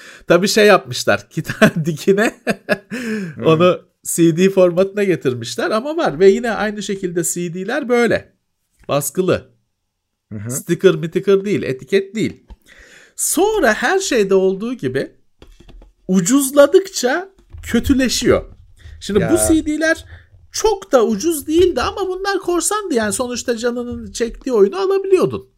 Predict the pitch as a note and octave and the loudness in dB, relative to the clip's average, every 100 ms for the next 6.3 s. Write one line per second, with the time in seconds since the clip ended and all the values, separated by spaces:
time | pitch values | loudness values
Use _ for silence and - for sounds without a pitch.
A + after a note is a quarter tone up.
0 | _ _ _ - A2+ G#2+ B2 F4+ C#4+ G#3 | _ _ _ -12 -10 -8 -2 0 0 -4
1 | C#4+ C#4 B3 - _ _ - - - B1+ | -4 -4 -6 -8 _ _ -16 -14 -14 -16
2 | A#1+ - _ - - E4+ E4+ - F4 E4 | -18 -20 _ 0 4 4 4 0 2 4
3 | C4 A#2+ F3 - - - - _ _ - | 2 0 -2 -4 -12 -20 -20 _ _ -20
4 | - - E4 C#4+ D#4 - - - G#4 F#4+ | -20 -10 -8 -8 -10 -12 -18 -12 -10 -6
5 | F4 A#3+ F#3 C#3 A#2+ A2 A2 A#2 B3+ F#3+ | -4 -4 -4 -4 -4 -2 -2 -4 -6 -6
6 | A#2+ G#3 - | -4 -4 -6